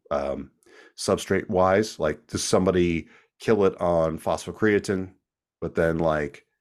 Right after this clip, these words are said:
when they're, they're going to the anaerobic zone, they just suck at everything. But then if they do something very light, they can do it forever. So then beta oxidation's doing awesome. <laughs> But, like, that middle zone, they just are terrible at. So maybe,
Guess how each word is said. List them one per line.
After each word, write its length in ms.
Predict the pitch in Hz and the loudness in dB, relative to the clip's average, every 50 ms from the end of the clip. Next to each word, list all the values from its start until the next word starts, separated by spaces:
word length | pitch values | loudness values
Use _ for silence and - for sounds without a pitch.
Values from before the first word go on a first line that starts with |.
| _ _ _ _ _ _ _ - | _ _ _ _ _ _ _ -6
when 140 | 87 85 85 | -4 0 0
they're, 280 | 82 80 82 80 - - | 2 2 2 0 -2 -2
they're 340 | 85 85 82 78 78 78 80 | -2 0 0 0 0 -2 -4
going 320 | 98 - 82 87 85 85 | -4 -4 -4 -2 -2 -2
to 40 | 78 | -4
the 60 | - | -6
anaerobic 540 | - 90 85 85 85 85 87 87 87 85 85 | -4 -4 -4 -2 0 0 0 0 0 -2 -4
zone, 400 | - 95 87 90 90 95 95 - _ _ _ _ _ _ _ _ _ _ _ _ _ _ _ _ _ _ _ _ _ _ - | -2 -2 -2 -2 -2 -4 -6 -10 _ _ _ _ _ _ _ _ _ _ _ _ _ _ _ _ _ _ _ _ _ _ -4
they 120 | 90 87 78 | -4 -2 -2
just 160 | 73 - - | -4 -6 -6
suck 260 | - - - - - | -6 -6 -4 -4 -2
at 80 | 90 90 | 0 0
everything. 460 | 90 92 92 92 98 98 101 104 104 _ _ _ _ _ _ - - - _ _ _ - | 2 4 4 4 2 2 0 -2 -6 _ _ _ _ _ _ -20 -20 -20 _ _ _ -14
But 100 | - 85 | -8 -2
then 120 | - 92 90 | -2 0 0
if 80 | 85 | 0
they 100 | - 85 | -2 -4
do 140 | 78 87 90 | -4 -4 -6
something 640 | - - 104 90 82 - 90 87 85 82 80 78 - _ _ _ _ _ | -4 -2 -2 -2 -2 -2 -4 -2 -2 -4 -6 -8 -12 _ _ _ _ _
very 300 | - 95 92 90 90 80 | 0 2 4 4 4 4
light, 260 | 76 76 82 92 82 | 2 2 0 0 0
they 100 | - 87 | -2 -4
can 160 | - - 82 78 | -4 -4 -6 -4
do 140 | 85 82 | -4 -4
it 80 | 82 - | -4 -4
forever. 540 | - - 80 73 73 76 85 87 90 92 _ _ | -4 -6 -4 -2 -2 -2 -2 -2 -4 -4 _ _
So 180 | - - 82 71 | -10 -6 -4 -4
then 160 | 76 80 76 | -2 -4 -2
beta 220 | 85 82 82 80 | 0 0 2 2
oxidation's 680 | 76 76 73 - - 85 80 76 78 73 - 87 76 76 | 2 2 0 -2 -4 -6 -4 -4 -6 -4 -6 -6 -8 -6
doing 220 | 82 82 73 69 69 | -6 -6 -6 -4 -4
awesome. 460 | 67 71 71 - - 101 - 104 - _ _ _ _ _ _ - | -2 -2 -2 -2 -2 -4 -6 -6 -12 _ _ _ _ _ _ -12
<laughs> 40 | - - 90 - - - | -12 -12 -12 -12 -14 -16
But, 320 | 95 - - - - - | -12 -4 -4 -4 -2 -2
like, 400 | - - 110 92 87 - - - | -2 0 2 0 0 -2 -2 0
that 200 | 98 87 80 - - - - - - - - | 0 0 0 -2 -8 -18 -18 -18 -16 -4 2
middle 300 | 98 107 104 98 101 92 | 2 4 6 6 4 4
zone, 320 | 82 104 92 95 101 107 | 4 2 4 4 4 2
they 180 | 92 80 78 78 | 2 0 0 -2
just 260 | 78 78 78 - - | -4 -6 -8 -6 -6
are 140 | 78 73 73 | -6 -6 -6
terrible 540 | - - - 101 90 90 90 92 87 90 92 | -6 -2 0 2 4 4 4 4 4 4 4
at. 320 | 92 101 117 - - - | 2 0 -2 -4 -8 -14
So 120 | - - 78 | -10 -8 -8
maybe, 500 | 73 76 82 85 80 85 82 80 78 | -4 -2 -2 0 0 0 -2 -2 -4